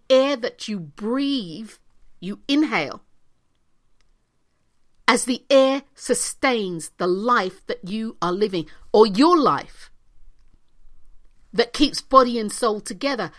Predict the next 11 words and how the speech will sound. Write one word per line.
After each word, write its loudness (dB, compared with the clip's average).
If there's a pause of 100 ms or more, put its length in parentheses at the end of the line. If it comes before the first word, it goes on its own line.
(240)
That's 4
the 2
precision -6 (140)
at -2
which -6 (260)
the 0
universal 2
laws 2 (100)
of -6
attraction -6
work. -8